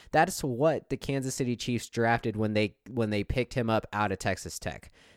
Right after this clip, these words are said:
That's exactly what they were looking for. He threw for two hundred and ninety-four yards and three touchdowns.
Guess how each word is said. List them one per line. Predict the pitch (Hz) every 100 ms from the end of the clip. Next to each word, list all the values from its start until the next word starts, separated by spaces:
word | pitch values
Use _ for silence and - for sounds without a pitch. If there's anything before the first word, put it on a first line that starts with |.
| _ _ _
That's | 127 127 -
exactly | 123 104 113 135 151
what | 131
they | 127
were | 117
looking | 101 85 87
for. | 82 85
He | 123
threw | - 127
for | 110 98
two | - 170
hundred | 170 165 147
and | 110
ninety-four | 101 117 135 131 135 123
yards | 101 98 95
and | 85
three | 107 143
touchdowns. | - 98 - 98 92